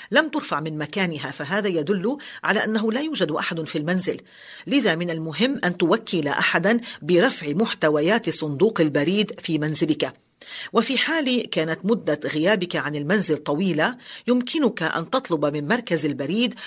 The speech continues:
أن يحول كل رسائلك إلى مكان آخر، أو أن يحتفظ بها هناك إلى حين عودتك. الأمر الثاني هو العشب الذي ينبت داخل حديقتكم الخلفية،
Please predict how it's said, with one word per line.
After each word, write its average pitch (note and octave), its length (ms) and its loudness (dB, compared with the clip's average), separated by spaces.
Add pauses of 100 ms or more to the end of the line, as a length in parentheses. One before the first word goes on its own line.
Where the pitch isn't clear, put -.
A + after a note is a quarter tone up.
(160)
أن G3+ 120 6
يحول D#3+ 760 0 (240)
كل A3+ 380 2
رسائلك G#3 800 0 (240)
إلى F#3+ 160 2
مكان G#3 500 0
آخر، E3+ 360 0 (300)
أو D#4+ 200 6
أن G#3 140 2
يحتفظ G3+ 520 2
بها E3 380 0
هناك A3+ 360 2 (240)
إلى A3 180 4
حين F#3+ 540 2
عودتك. C#3 680 0 (880)
الأمر D4 320 4
الثاني G3 640 -2
هو G3+ 160 0
العشب E3+ 400 -2
الذي F#3 500 0 (100)
ينبت F3+ 600 0 (200)
داخل E3 400 0
حديقتكم F3 800 -4
الخلفية، D3+ 640 -2